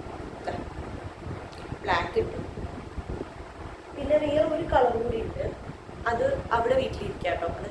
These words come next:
ഞാൻ ഈ ഇവിടുത്തെ കളക്ഷൻ കാണിച്ച് കഴിഞ്ഞിട്ട് വീട്ടിലുള്ള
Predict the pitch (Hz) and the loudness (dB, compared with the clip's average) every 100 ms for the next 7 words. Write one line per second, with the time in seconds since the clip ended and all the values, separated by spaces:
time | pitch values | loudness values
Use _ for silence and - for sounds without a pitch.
0 | 220 220 226 - - - 220 226 - 254 | 4 4 2 0 -6 -2 0 0 0 2
1 | 240 202 - 254 247 208 202 226 247 240 | 4 2 4 2 4 2 2 0 0 0
2 | 208 214 - - - - - - - - | 0 -4 -6 -6 -6 -8 -10 -12 -10 -12
3 | - 262 262 277 277 202 | -10 -4 -2 2 4 4